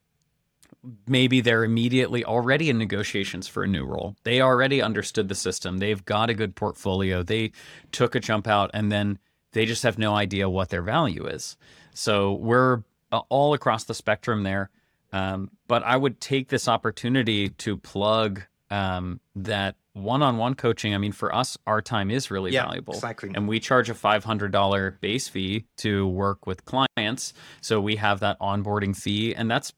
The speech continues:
Speaker 1: pretty prohibitive to a lot of architects. I mean, certainly, um, architecture pay is, uh, I think in the U K is almost worse than it is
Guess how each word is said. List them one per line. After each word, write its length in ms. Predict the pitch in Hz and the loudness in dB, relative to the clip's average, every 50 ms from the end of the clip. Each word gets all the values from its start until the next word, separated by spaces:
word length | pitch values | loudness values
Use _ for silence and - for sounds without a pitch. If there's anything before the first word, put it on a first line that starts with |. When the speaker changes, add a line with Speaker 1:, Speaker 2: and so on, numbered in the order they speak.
| _ _ _ _ _ _ | _ _ _ _ _ _
Speaker 1:
pretty 220 | - 151 175 254 277 | -2 0 0 0 -2
prohibitive 720 | - - 127 107 98 113 127 135 117 95 82 - 104 - _ _ | -2 -2 -2 0 0 0 -2 -2 -2 -4 -4 -8 -10 -14 _ _
to 180 | - - 110 104 | -6 -4 -2 -2
a 40 | |
lot 260 | 95 95 95 95 98 92 | -2 0 0 0 0 0
of 240 | 95 90 90 - - _ | -2 -4 -8 -10 -10 _
architects. 520 | - 104 110 - - - 101 87 - - - | -4 -4 -4 -4 -6 -6 -6 -6 -6 -6 -6
I 40 | 110 | -4
mean, 140 | 104 101 | -4 -4
certainly, 580 | 95 - - 113 113 - 107 104 98 95 95 92 - - - _ _ _ _ _ - | -2 0 0 0 0 0 0 0 2 0 0 -2 -6 -12 -20 _ _ _ _ _ -4
um, 420 | - 107 101 92 92 92 90 90 - _ _ _ - | -2 0 0 0 0 -2 -6 -8 -10 _ _ _ -2
architecture 540 | 98 104 110 - - 127 110 - - 107 98 | -2 -2 -2 0 0 -2 -2 0 -2 -4 -4
pay 300 | - - 110 98 98 98 | -4 -2 0 0 0 0
is, 420 | - - 98 95 90 - - - - _ _ _ _ _ _ _ _ _ _ _ _ _ _ _ _ _ _ | 0 -2 -4 -4 -4 -6 -8 -10 -12 _ _ _ _ _ _ _ _ _ _ _ _ _ _ _ _ _ _
uh, 220 | - 110 101 - - - | -4 -2 -2 -4 -4 -4
I 140 | 101 101 | -2 -2
think 160 | 101 113 98 85 | 0 0 0 0
in 100 | 95 101 | 0 0
the 80 | 98 | 0
U 200 | 92 95 110 120 | 0 -2 -4 -4
K 260 | - - 170 175 165 | -2 0 2 4 6
is 100 | 143 123 | 6 4
almost 240 | 117 110 113 110 87 | 4 0 -2 -2 -4
worse 520 | 92 85 80 85 90 90 87 85 - - - | -6 -8 -6 -4 -4 -4 -4 -4 -4 -6 -8
than 280 | - 123 113 113 120 | -6 -4 -4 -2 -2
it 100 | 127 120 123 | -2 0 2
is 360 | 131 139 139 135 - - | 4 4 4 2 0 -4